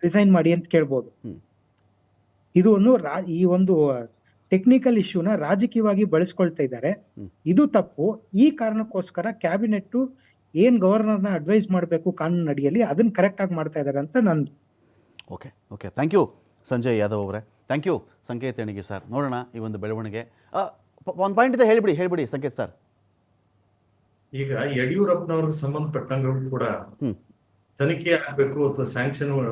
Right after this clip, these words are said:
Speaker 3: sanction to prosecute ಕೇಳಿ, ಕೊಡಿ ಅಂತ ಕೊ-, ಕೇಳಿದ್ರು.
Speaker 2: ಹ್ಮ್.
Speaker 3: ಆ ಕೇಸ್‌ನಲ್ಲಿ ಏನಿತ್ತು ಅಂದ್ರೆ ಆರೋಪ,
Speaker 2: ಓಕೆ.
Speaker 3: ನೇರವಾಗಿ ಯಡಿಯೂರಪ್ಪನವರ ಆಫೀಸು ಅಥವಾ ನೆ-, ಯಡಿಯೂರಪ್ಪನವರ ಸಿಗ್ನೇಚರ್ ಅದ್ರಲ್ಲಿ ಬಂದಿತ್ತು, ಆ
Speaker 2: ಓಕೆ.
Speaker 3: ಡಿನೋಟಿಫಿಕೇಶನ್‌ದಲ್ಲಿ.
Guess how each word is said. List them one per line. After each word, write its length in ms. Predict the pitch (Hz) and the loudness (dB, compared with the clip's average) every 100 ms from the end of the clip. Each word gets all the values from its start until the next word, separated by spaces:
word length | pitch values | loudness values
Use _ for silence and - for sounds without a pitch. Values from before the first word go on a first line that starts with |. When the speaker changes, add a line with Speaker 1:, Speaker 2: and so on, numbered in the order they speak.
| 117 - - - _ 131 | -6 -10 -16 -16 _ -12
Speaker 3:
sanction 600 | 131 135 143 156 156 151 | -2 0 0 -2 -2 -2
to 80 | - | 0
prosecute 560 | 123 - - 135 135 | -2 -2 -4 -4 -2
ಕೇಳಿ, 200 | 139 135 | -2 -2
ಕೊಡಿ 240 | 135 120 113 | -2 -2 0
ಅಂತ 180 | 101 | -2
ಕೊ-, 380 | 170 - 143 135 | -4 -6 -6 -4
ಕೇಳಿದ್ರು. 360 | 175 156 107 107 | 2 2 2 -4
Speaker 2:
ಹ್ಮ್. 320 | - 139 120 - _ _ _ - | -10 -6 -6 -6 _ _ _ -4
Speaker 3:
ಆ 220 | 123 135 | 0 2
ಕೇಸ್‌ನಲ್ಲಿ 480 | 196 196 196 196 156 | 4 4 2 -2 0
ಏನಿತ್ತು 320 | 180 165 170 | 2 0 0
ಅಂದ್ರೆ 200 | 156 147 | 0 0
ಆರೋಪ, 340 | 117 110 143 131 101 - - 123 | 0 0 0 -2 -8 -8 -8 -6
Speaker 2:
ಓಕೆ. 240 | 113 - _ 123 | -6 -10 _ -4
Speaker 3:
ನೇರವಾಗಿ 920 | 120 139 185 196 180 180 185 170 143 | 4 6 6 6 6 4 4 2 4
ಯಡಿಯೂರಪ್ಪನವರ 720 | 151 190 180 180 165 170 165 | 4 4 2 2 -2 2 2
ಆಫೀಸು 520 | 156 151 151 147 147 | 2 0 -6 -6 -6
ಅಥವಾ 320 | 170 165 156 143 | -4 -4 0 0
ನೆ-, 480 | 120 117 120 117 | 0 -2 -4 0
ಯಡಿಯೂರಪ್ಪನವರ 560 | 123 160 156 160 151 139 | 4 4 2 0 -2 0
ಸಿಗ್ನೇಚರ್ 600 | 131 139 139 156 147 147 | 0 -2 2 2 2 2
ಅದ್ರಲ್ಲಿ 380 | 147 123 135 127 | 0 0 -2 0
ಬಂದಿತ್ತು, 440 | 104 110 110 - | 0 0 -4 -6
ಆ 280 | - _ 131 | -18 _ -4
Speaker 2:
ಓಕೆ. 180 | 120 117 | -2 0
Speaker 3:
ಡಿನೋಟಿಫಿಕೇಶನ್‌ದಲ್ಲಿ. 1000 | 127 117 110 117 110 104 107 98 - | 2 2 0 -4 -6 -4 -4 -4 -6